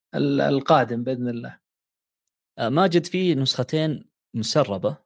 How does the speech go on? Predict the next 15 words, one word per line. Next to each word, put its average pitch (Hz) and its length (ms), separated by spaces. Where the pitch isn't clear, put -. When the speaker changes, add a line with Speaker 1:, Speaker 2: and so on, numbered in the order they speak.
Speaker 2:
نسخة 131 320
بشاشة 127 440
خارجية 117 640
اللي 104 300
هي 117 120
بجنب 104 280
الكاميرا 101 380
الصغيرة، 113 420
يعني - 200
ما 120 100
هي 127 60
بكبيرة، 113 380
ونسخة 156 640
بشاشة 107 1080
خارجية. 98 500